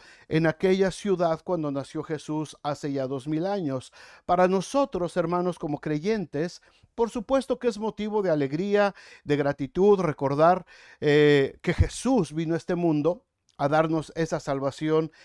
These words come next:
y la vida eterna. Jesús vino a romper nuestras cadenas que nos ataban al pecado, la maldición de la muerte,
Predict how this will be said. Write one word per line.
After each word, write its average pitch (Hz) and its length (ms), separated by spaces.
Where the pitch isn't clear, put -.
y 160 140
la 151 100
vida 143 220
eterna. 127 500
Jesús 151 340
vino 170 200
a - 20
romper 151 800
nuestras 151 460
cadenas 147 640
que 139 100
nos 135 200
ataban 156 380
al 143 140
pecado, 160 540
la 120 120
maldición 156 580
de 151 100
la 143 120
muerte, 156 540